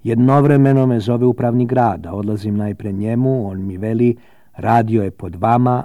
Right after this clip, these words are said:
ali vi niste komesar.” Još bolje, mislim ja u sebi, što će mi još i ta nepopularna dužnost.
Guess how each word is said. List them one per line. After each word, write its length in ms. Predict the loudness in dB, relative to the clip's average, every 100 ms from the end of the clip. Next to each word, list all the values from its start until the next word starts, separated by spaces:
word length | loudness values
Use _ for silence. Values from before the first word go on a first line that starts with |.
| -8
ali 400 | -6 -4 0 -2
vi 200 | -2 -4
niste 440 | -4 -6 -8 -10 -10
komesar.” 640 | -8 -8 -8 -10 -12 -12 -20 -20
Još 280 | -16 -14 -10
bolje, 340 | -8 -8 -8
mislim 320 | -12 -14 -14
ja 140 | -14 -14
u 80 | -14
sebi, 360 | -10 -4 -4 -4 -18 -20 -20
što 260 | -8 -4 -2
će 180 | 0
mi 180 | 0 0
još 420 | -2 -4 -6 -16 -18 -14
i 120 | -14
ta 360 | -8 -6 -6 -8 -10
nepopularna 840 | -8 -8 -10 -12 -12 -12 -10 -12
dužnost. 680 | -12 -12 -12 -12 -14 -16 -20